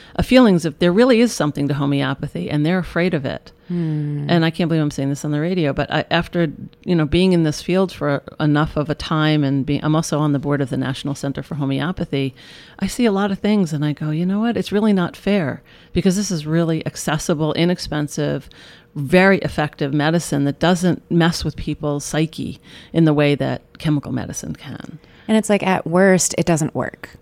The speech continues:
Speaker 1: At worst, yeah. Exactly.
Speaker 2: It's not gonna throw you off into, it's not gonna kill your immune system. It's not gonna
Speaker 1: Mm-mm.
Speaker 2: destroy your digestive flora.
Speaker 1: No.
Speaker 2: It's not gonna,
Speaker 1: No. <laughs> No.
Speaker 2: yeah, it's just gonna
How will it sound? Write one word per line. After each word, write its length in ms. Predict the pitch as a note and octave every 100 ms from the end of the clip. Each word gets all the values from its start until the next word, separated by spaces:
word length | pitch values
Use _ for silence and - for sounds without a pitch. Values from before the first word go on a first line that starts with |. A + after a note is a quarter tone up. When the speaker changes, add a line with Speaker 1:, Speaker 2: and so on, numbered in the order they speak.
| _ -
Speaker 1:
At 180 | F#3
worst, 420 | F3+ C#3 C#3+ - -
yeah. 260 | D3 D3+ D#3+ _ _ _ _ -
Exactly. 420 | D#3 E3 D#3+ -
Speaker 2:
It's 100 | F3
not 160 | G3 F#3
gonna 160 | F#3
throw 260 | F3 - E3
you 220 | D#3+ D#3
off 260 | D3+ D3 -
into, 260 | D3+ D3 D#3+
it's 260 | D3 B2
not 140 | F3+ D#3+
gonna 140 | D#3
kill 260 | - E3+ D#3
your 200 | D3+ D3
immune 340 | D3 D3+ D3+
system. 760 | - D#3 - E3 D3+ D3+ D3+ D3
It's 140 | -
not 160 | D#3 D3
gonna 220 | D3+ D#3
Speaker 1:
Mm-mm. 60 |
Speaker 2:
destroy 560 | D#3 D3+ E3+ D#3+ D#3+ D3+
your 200 | D3+ D3
digestive 640 | C#3 C3+ C#3+ D3 C#3 D#3
flora. 640 | - - C#3+ D3 D3 D3+ D3+ -
Speaker 1:
No. 400 | E3+ E3 D#3+ E3+ -
Speaker 2:
It's 180 | F3
not 180 | F3 D#3
gonna, 440 | E3+ D#3+ D#3 D#3 D#3
Speaker 1:
No. 120 | A#3+ G3
<laughs> 40 | - - F3+
No. 60 | G3+
Speaker 2:
yeah, 440 | G#3 G3 E3 D3+
it's 240 | - E3 -
just 300 | F3 D#3+ -
gonna 640 | F3 D#3+ D#3 D#3 D#3